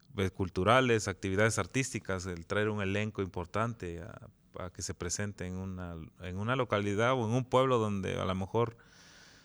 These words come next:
pues, estaba compli-, veían complicado el tema de, del espacio,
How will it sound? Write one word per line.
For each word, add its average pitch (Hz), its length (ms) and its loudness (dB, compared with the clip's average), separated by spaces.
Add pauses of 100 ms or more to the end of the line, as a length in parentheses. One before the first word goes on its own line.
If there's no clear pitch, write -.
(500)
pues, 147 200 4
estaba 117 360 4
compli-, 107 320 -4
veían 113 260 4
complicado 110 480 2
el 101 100 -2
tema 101 360 0
de, 85 400 -4 (280)
del 92 300 -4
espacio, 110 800 2